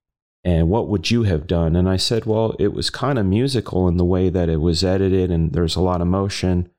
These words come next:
And I said, "But then it broke, and all of that fluidity was gone." And he said, uh, "Have you ever done storyboards?"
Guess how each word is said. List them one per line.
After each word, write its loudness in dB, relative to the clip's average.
And 0
I 2
said, -2
"But -2
then 0
it -6
broke, -2
and 2
all 2
of -2
that 0
fluidity 0
was 0
gone." -2
And -4
he 2
said, -2
uh, -2
"Have -2
you 2
ever -2
done -2
storyboards?" -2